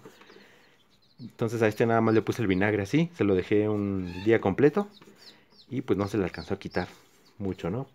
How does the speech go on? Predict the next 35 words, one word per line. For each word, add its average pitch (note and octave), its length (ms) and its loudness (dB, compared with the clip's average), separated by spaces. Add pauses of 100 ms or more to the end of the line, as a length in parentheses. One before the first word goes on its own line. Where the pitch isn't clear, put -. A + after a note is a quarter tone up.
(140)
Pero F#2 180 0
bueno, B2 200 -2 (1160)
ahí F#2+ 140 0
estaría F#2+ 460 -2 (400)
este F#2+ 240 -2
filtro. C#3+ 380 0 (1040)
Y E2 240 -10
pues - 220 -12
nada, D#2 280 -10 (480)
era G#2+ 120 0
un A#2 60 0
poquito A2+ 280 2
lo G#2+ 120 4
que F2+ 100 -2
les F2 120 -4
quería A2+ 180 4
mostrar C#3+ 420 2
del A#2 280 4
proyecto G#2+ 380 4
que G2+ 100 0
vamos G2 240 0
a - 20 -2
iniciar F2 320 -2 (160)
más B2 240 2
adelante. G#2 500 2 (480)
Todavía, A2 400 4
este, E2+ 460 -6 (1200)
me G#2 140 -4
faltan A#2 320 4
algunas A2+ 340 2
cosas, B2+ 280 4 (1700)
sobre G#2+ 180 -2
todo C3 180 8
de B2 60 8
investigar. F#2 560 0